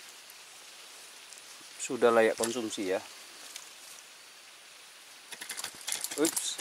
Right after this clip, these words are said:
ups. Sabar. Alhamdulillah.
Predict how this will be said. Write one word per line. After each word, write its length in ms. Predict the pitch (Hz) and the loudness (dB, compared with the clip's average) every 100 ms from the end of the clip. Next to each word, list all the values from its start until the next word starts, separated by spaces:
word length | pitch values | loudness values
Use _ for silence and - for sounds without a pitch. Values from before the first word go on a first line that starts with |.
| - | 0
ups. 320 | 143 - - - - - - - - - - - - - - - - - | 0 0 -2 -2 -2 -2 -6 -8 -10 -12 -16 -16 -16 -16 -18 -18 -18 -14
Sabar. 400 | - - 92 92 87 - - - - - - - - - - - - - - - - - - - - - - - - - - - - | -10 -6 -4 -4 -6 -14 -16 -18 -18 -16 -16 -16 -16 -16 -16 -16 -16 -16 -6 -4 -4 -8 -16 -16 -16 -14 -12 -12 -12 -14 -14 -6 4
Alhamdulillah. 1400 | 127 135 - 113 113 110 107 104 104 87 - 98 110 135 | 6 6 6 6 8 6 6 4 6 6 8 8 12 12